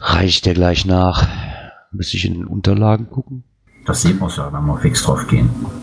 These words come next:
Speaker 1: So. Aber haben wir sonst noch irgendwelche Coins, bevor wir hier komplett ins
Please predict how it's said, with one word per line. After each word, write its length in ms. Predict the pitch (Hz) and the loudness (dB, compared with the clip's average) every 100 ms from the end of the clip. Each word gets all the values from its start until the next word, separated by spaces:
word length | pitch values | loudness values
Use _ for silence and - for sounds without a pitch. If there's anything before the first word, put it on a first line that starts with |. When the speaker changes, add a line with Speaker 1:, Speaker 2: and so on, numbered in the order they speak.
| - - _ _ _ _ _ _ _ _ _ _ _ _ _ _ _ _ _ _ _ _ _ _ _ _ _ _ _ _ _ _ _ _ _ _ _ _ _ _ | -16 -20 _ _ _ _ _ _ _ _ _ _ _ _ _ _ _ _ _ _ _ _ _ _ _ _ _ _ _ _ _ _ _ _ _ _ _ _ _ _
Speaker 1:
So. 240 | - - - _ _ _ - - - - - - - _ - | -12 -12 -12 _ _ _ -18 -18 -18 -20 -20 -20 -20 _ -4
Aber 320 | 127 156 123 | -2 0 0
haben 240 | 160 160 | -2 -2
wir 100 | 139 | -2
sonst 240 | 113 175 - | -2 -2 -6
noch 100 | - | -4
irgendwelche 420 | 104 92 87 90 | -2 0 -2 -2
Coins, 260 | 90 87 | -2 -2
bevor 280 | 82 - 104 | -2 -2 0
wir 40 | 101 | 2
hier 100 | 87 | 0
komplett 420 | 87 76 107 - | -2 0 -2 -2
ins 420 | 90 85 - - | -6 -6 -6 -10